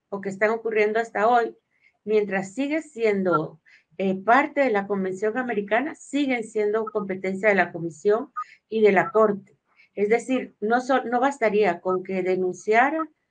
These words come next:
la Convención, sino eso s-, no tendría aplicación retroactiva.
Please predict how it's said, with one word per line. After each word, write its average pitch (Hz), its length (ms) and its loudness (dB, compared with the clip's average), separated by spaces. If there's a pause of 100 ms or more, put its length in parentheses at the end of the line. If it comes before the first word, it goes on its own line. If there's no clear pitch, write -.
(200)
la 202 220 0
Convención, 196 760 0
sino 214 320 2
eso 208 180 2
s-, 269 240 -10
no 214 240 0
tendría 226 360 2
aplicación 214 520 -2
retroactiva. 220 720 -4